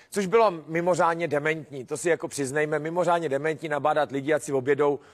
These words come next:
sto lékáren a že někde to určitě budou mít a že je toho jako dostatek. Večer přišli spra-, ráno byl tenhle rozhovor, večer přišli se zprávou, že do konce tohodle týdne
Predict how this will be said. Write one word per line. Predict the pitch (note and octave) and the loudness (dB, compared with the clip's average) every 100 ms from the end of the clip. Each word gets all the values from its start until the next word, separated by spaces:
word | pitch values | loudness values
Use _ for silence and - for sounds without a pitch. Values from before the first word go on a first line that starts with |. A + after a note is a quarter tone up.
| - _ | -20 _
sto | - - D3 | -4 2 4
lékáren | C#3+ C#3 D#3+ D#3+ E3 E3 D#3+ | 4 4 4 4 4 2 -2
a | |
že | C3+ D#3 | -6 -4
někde | E3 D3+ E3 | -2 0 0
to | D#3+ | -2
určitě | D3 D#3 E3+ | -4 -6 -4
budou | D#3+ D#3+ C3+ | 0 0 -2
mít | D3 D#3 | -4 -2
a | C#3 | 2
že | D3+ | 2
je | C#3+ | 2
toho | C#3+ D3 | 0 0
jako | C#3 D#3 | 0 0
dostatek. | C#3 B2 - D3 - G#2 - _ _ _ _ _ _ _ _ _ _ _ _ _ | -4 -4 -2 -2 -2 -10 -12 _ _ _ _ _ _ _ _ _ _ _ _ _
Večer | C3+ D#3+ B3+ A#3+ | 0 2 2 2
přišli | - G3 A3 | -2 -6 -6
spra-, | - - D#3 - C#3 - | -8 -2 -2 -2 -12 -6
ráno | B2 C3 F3+ F#3 C#3 | 0 2 2 0 -8
byl | C#3 | -10
tenhle | D3+ D3+ D3 | -8 -6 -6
rozhovor, | B2+ C3+ A2+ A2 | -4 -6 -6 -4
večer | C#3 D3+ A3+ | -4 0 -2
přišli | - F3 - G#3+ | 0 -4 -4 -4
se | C#3+ | -4
zprávou, | - C#3+ B2+ A#2 A#2 A2+ B2+ | -2 0 2 2 0 -2 -4
že | C3+ | -4
do | D3 | -2
konce | G#3+ G3 G3+ | -2 -2 -2
tohodle | G3+ G3+ F#3 | 0 2 0
týdne | - B2+ A2+ C3+ C#3+ D3+ | -2 -8 -6 -2 -2 -2